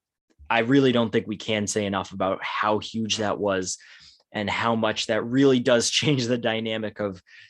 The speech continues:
this conversation that we're having, how we might have thought about the first half, because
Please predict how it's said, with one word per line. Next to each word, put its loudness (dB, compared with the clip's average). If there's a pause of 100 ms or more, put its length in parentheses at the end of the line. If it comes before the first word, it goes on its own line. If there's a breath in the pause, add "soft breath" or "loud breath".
(100 loud breath)
this 0
conversation 0
that 0
we're -2
having, -4 (260 loud breath)
how -2
we 2
might 2
have -2
thought 0
about -2
the -14
first -8
half, -2
because -6